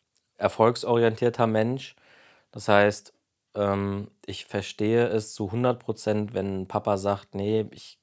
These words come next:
kann leider nicht, ich muss die Familie ernähren, ich muss Geld verdienen, ich muss, ich muss, ich muss, ich muss." Kann ich verstehen.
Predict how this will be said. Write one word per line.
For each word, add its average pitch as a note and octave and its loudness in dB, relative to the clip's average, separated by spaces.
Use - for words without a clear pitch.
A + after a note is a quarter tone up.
kann A#2 -4
leider F#2+ -2
nicht, F#2+ -8
ich - -14
muss G#2+ -8
die G2+ -12
Familie A2 -2
ernähren, G2 -2
ich F#2+ -14
muss G#2 -12
Geld G2 -4
verdienen, F#2+ -6
ich - -12
muss, G#2 0
ich - -12
muss, G#2 -6
ich F#2 -12
muss, G2+ -8
ich - -16
muss." G#2 -4
Kann A2 4
ich A2 -4
verstehen. F2+ -2